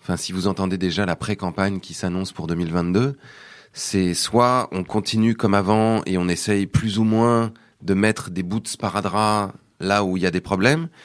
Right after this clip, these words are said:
soit carrément on joue sur la peur et sur l'antagonisme.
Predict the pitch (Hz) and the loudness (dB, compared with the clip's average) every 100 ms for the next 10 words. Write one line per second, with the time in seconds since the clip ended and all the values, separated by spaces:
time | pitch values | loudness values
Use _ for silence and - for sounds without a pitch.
0 | - - - - _ - 135 135 123 101 | -20 -20 -20 -20 _ -2 2 2 2 2
1 | 104 110 98 92 120 131 120 - 90 85 | 4 4 4 2 2 0 -2 -2 0 2
2 | 117 117 117 104 - 90 - 101 92 92 | 4 4 4 2 -2 -6 -2 0 2 2
3 | 95 101 117 156 - 98 | 2 4 2 0 -2 -4